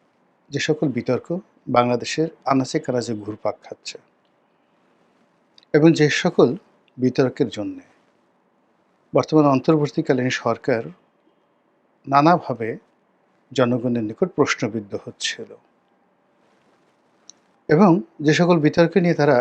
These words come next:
খোলামেলা কিছু বলতে পারেনি এবং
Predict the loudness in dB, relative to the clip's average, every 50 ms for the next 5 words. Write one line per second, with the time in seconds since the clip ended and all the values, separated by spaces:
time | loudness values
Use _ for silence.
0 | 0 -2 -6 -8 -2 2 4 4 6 6 4 4 2 0 -2 -4 -8 -4 -2 -2
1 | -2 -4 -6 -10 -16 _ _ _ _ _ _ -8 -4 -2 -2 -2 0 -2 -4 -2
2 | -4 -8 -8 -8 -14 -18 -20 -20 -20 _ _ _ _ _ _ _ _ _ _ _
3 | _ _ _ _ _ _ _ _ _ _ _ -2 2 4 4